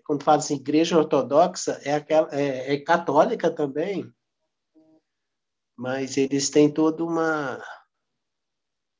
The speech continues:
sei lá, uma forma diferente de pensar dos católicos, de onde nós, onde nós vivemos, né, aqui no Ocidente. Tanto é que lá na, mais na Rússia, né, nesses países que tem essa,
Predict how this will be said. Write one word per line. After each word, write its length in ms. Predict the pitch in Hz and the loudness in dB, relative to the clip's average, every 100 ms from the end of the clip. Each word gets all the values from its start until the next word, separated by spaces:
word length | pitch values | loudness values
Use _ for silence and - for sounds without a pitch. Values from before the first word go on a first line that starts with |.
| _ | _
sei 160 | - - | -6 0
lá, 100 | 170 | 2
uma 140 | 143 | 2
forma 280 | - 151 156 | 2 2 2
diferente 480 | - 170 156 160 - | 0 2 4 2 2
de 60 | |
pensar 360 | 165 147 - 147 | -2 -2 -2 -2
dos 300 | 143 175 185 | -2 -4 -2
católicos, 960 | 196 180 - 151 156 - _ - - _ _ _ _ _ | -2 -2 2 2 2 -4 _ -20 -20 _ _ _ _ _
de 140 | - 170 | -8 -4
onde 200 | 190 185 | -4 -2
nós, 460 | 190 202 185 151 - _ - - | -2 0 0 -4 -10 _ -20 -6
onde 280 | 147 190 185 | -2 -2 0
nós 180 | 185 175 | 0 2
vivemos, 500 | 175 143 135 127 120 | 2 2 0 -2 -4
né, 100 | 143 143 123 120 | -4 -4 -6 -10
aqui 140 | 120 | -6
no 120 | 135 | -6
Ocidente. 680 | 131 - 123 117 117 117 - _ _ _ _ _ _ _ _ | -4 -6 -8 -8 -8 -10 -18 _ _ _ _ _ _ _ _
Tanto 180 | 170 202 | 2 4
é 60 | |
que 60 | 202 | 6
lá 100 | 185 | 4
na, 260 | 190 180 131 | 6 4 0
mais 380 | 127 147 180 185 | -2 -2 0 0
na 140 | 196 | 0
Rússia, 480 | 170 120 147 180 147 | -2 -4 -4 -4 -4
né, 180 | 139 139 | -2 -2
nesses 260 | 139 - - | -4 -8 -6
países 400 | 127 127 135 - | -4 -2 -2 -4
que 140 | 151 | -8
tem 320 | 147 156 151 | -6 -2 -2
essa, 440 | 151 - 139 113 | -2 -4 -6 -6